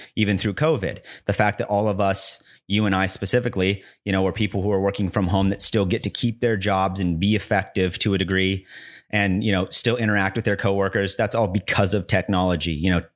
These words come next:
twenty years ago, this would have been nearly impossible. So there's positives to it, but I agree. I think, unfortunately, this is just the problem of the time. And in ten years from now, I'm sure the problems will be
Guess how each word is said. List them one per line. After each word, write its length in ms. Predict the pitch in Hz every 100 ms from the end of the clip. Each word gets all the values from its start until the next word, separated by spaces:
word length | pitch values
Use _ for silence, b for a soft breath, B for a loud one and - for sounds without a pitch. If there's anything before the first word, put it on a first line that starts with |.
| -
twenty 260 | - 110 95
years 220 | 120 98
ago, 180 | 85 90
this 140 | 90
would 100 | 85
have 80 | 78
been 240 | 87 85
nearly 240 | 95 92 85
impossible. 680 | 80 101 85 - - - - B B B B
So 300 | - 127 104 B -
there's 220 | 117 139
positives 440 | - 123 117 101 -
to 120 | 120
it, 80 | 95
but 120 | 110
I 120 | 107
agree. 500 | 98 90 110 107 85
I 60 | 87
think, 360 | 120 107 - B B B B B
unfortunately, 1160 | 113 107 - 160 170 - 107 98 98 98 104 - _ _ _ _ _ _ _ _ _ _ -
this 220 | 117 143
is 340 | 135 107 127 - -
just 340 | 104 143 135 - -
the 320 | 110 104 117
problem 680 | 95 104 127 117 120 127 117
of 220 | 110 95 92
the 80 |
time. 760 | 92 - 98 98 123 165 160 - B B B B
And 180 | 113 113
in 220 | 104 92 -
ten 320 | - 127 131
years 300 | 117 127 -
from 120 | 147
now, 340 | 143 139 147 107
I'm 180 | 110
sure 300 | 104 - 123
the 80 | 117
problems 500 | - 113 107 110 104
will 80 | 107
be 420 | 95 101 113 -